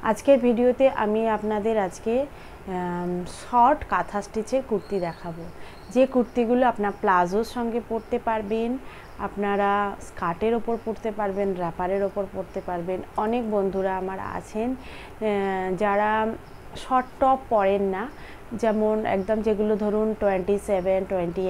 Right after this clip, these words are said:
এইট লেন্থের যে টপগুলো হয়, কাঁথা stitch হোক, printed হোক, সেই টপগুলো আছে, অনেক বন্ধুরা পরেন না। তো তাই তাদের জন্য আজকে আমি এই কুর্তিগুলো নিয়ে এসেছি। তারা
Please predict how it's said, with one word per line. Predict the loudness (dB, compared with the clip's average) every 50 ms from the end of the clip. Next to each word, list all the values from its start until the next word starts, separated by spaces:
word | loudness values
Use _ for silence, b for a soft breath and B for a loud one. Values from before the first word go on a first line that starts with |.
| 0
এইট | 0 0 -2 -6 -6 -6 -4
লেন্থের | 0 2 2 2 2 0 -2 -2 -2 -2
যে | 0 -2 -2 -2 -2
টপগুলো | -4 -6 -6 -8 -4 -2 -2 -2 0 -2 -4 -6
হয়, | -6 -6 -6 -6
কাঁথা | -6 -6 -6 -6 -8 -8
stitch | -8 -6 -4 -4 -4 -4 -4
হোক, | -6 -6 -6 -6
printed | -6 -6 -4 -6 -6 -6 -8 -6 -4 -4
হোক, | -6 -6 -6 B B B B B B B B 0
সেই | 2 2 4
টপগুলো | 6 4 4 4 2 2 2 2 4 4 4 2
আছে, | 0 0 -2 0
অনেক | 2 2 2 0 0 0 0
বন্ধুরা | 0 0 0 0 0 -2 -2 -4 -2
পরেন | -2 -2 0 2 2 2 2 0 0 -2
না। | -4 -6 -8 B B B B B B B -4
তো | 0 2 4 4 4 2 2 2
তাই | 4 4 4 4 4 4 4
তাদের | 4 6 6 4 2 4
জন্য | 4 4 4 4 4 2
আজকে | 2 0 0 0 2 2 2
আমি | 4 2 2
এই | 0
কুর্তিগুলো | 0 0 -2 -2 0 -4 -2 0 0 2 2 2
নিয়ে | 2 2 0 0 0 -2
এসেছি। | -2 -4 -8 -6 -4 -2
তারা | 0 0